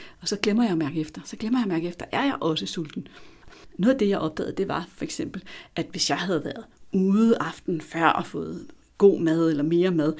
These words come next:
hvis min dag havde indeholdt ekstra mad, så var jeg typisk ikke så sulten dagen efter.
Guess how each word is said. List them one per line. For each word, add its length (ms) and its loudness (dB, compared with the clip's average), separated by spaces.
hvis 160 -10
min 160 10
dag 320 4
havde 200 4
indeholdt 440 2
ekstra 300 -2
mad, 220 2
så 120 0
var 160 -6
jeg 60 2
typisk 400 -4
ikke 160 -2
så 80 -6
sulten 640 2
dagen 280 -2
efter. 280 -4